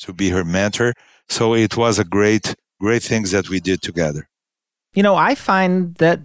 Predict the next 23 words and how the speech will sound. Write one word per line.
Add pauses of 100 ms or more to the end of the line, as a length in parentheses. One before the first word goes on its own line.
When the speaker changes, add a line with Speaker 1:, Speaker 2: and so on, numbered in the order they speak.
Speaker 2:
the
diagnosis
of
these
cases
is,
is
challenging
because (380)
when
you
have
a
developing
malocclusion,
I
think
there's
two
questions
that
we
ask.